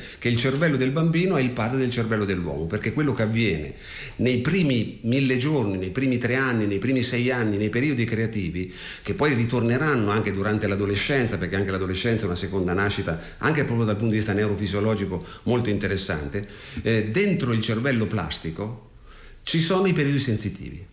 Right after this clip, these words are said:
E secondo me Montessori avrebbe meritato un premio Nobel per la biologia o la fisiologia umana,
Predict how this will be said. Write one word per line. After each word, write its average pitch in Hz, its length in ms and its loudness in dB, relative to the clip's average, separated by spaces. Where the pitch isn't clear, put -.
E 120 80 2
secondo 127 360 2
me 151 320 2
Montessori 110 480 0
avrebbe 104 320 0
meritato 110 640 -2
un 87 140 -4
premio 107 240 0
Nobel 107 280 2
per 107 200 0
la 107 80 0
biologia 107 520 2
o 95 40 0
la 98 100 2
fisiologia 110 760 0
umana, 120 680 2